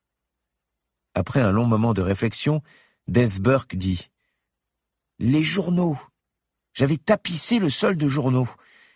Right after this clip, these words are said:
Et je me souviens qu'au début, je passais plus de temps à lire les articles qu'à réparer cette foutue bagnole. Ça énervait Walter, d'ailleurs. » Qu'y avait-il de si particulièrement passionnant dans les journaux ? «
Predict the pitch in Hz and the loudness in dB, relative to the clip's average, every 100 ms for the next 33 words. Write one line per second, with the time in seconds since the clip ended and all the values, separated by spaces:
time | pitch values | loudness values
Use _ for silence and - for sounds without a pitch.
0 | _ 123 156 147 196 208 165 143 165 170 | _ 0 0 0 0 0 0 0 0 0
1 | 170 - 135 143 123 196 156 175 175 156 | -2 0 0 -2 -2 -2 0 0 2 2
2 | 139 143 131 123 143 - 180 - - 120 | 2 2 2 0 0 -2 -6 -8 0 0
3 | 131 123 139 165 110 - 139 139 120 127 | 2 2 0 0 -6 -6 -6 0 2 2
4 | 123 117 101 _ _ _ - 120 - 202 | 2 0 -4 _ _ _ -8 -2 2 4
5 | 196 185 190 175 139 - 156 123 110 110 | 4 2 2 2 0 2 2 2 0 -2
6 | 104 - _ _ _ _ _ _ _ _ | -4 -8 _ _ _ _ _ _ _ _
7 | _ _ _ - 170 165 120 156 113 - | _ _ _ -4 0 0 -2 -2 -2 -2
8 | 107 - 123 - 110 110 107 104 117 110 | 0 0 0 -4 -2 0 2 0 0 0
9 | 107 101 113 95 90 87 92 98 | 0 0 2 0 0 0 -2 -2